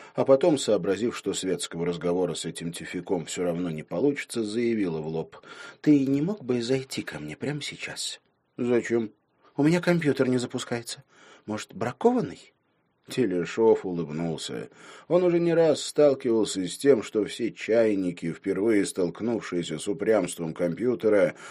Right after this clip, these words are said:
убеждены, что им попалась неисправная машина, хотя на самом деле бракованными бывают чаще всего их мозги. "Ты купила компьютер?" — спросил он. "Купила?" — презрительно фыркнула Ирка. "Я его выиграла".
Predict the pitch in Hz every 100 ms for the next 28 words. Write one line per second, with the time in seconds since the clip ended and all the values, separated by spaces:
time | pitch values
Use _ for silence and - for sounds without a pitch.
0 | - 127 113 113 98 120 131 110 117 107
1 | 104 101 120 107 - 120 117 101 - 120
2 | 113 110 110 107 101 - 135 117 87 -
3 | - - 104 87 92 90 135 135 113 90
4 | 85 76 87 98 82 78 85 151 117 76
5 | - - - 92 127 139 - 110 113 -
6 | - 95 127 107 - 107 98 85 69 71
7 | - _ _ _ _ _ - 113 120 131
8 | 139 135 123 113 147 110 - - - -
9 | 101 85 85 76 - _ - 147 143 135
10 | 170 247 - - - 127 104 85 78 82
11 | 82 - - 90 90 85 73 - 69 _
12 | - 120 117 120 139 131 254 247 - 71
13 | 73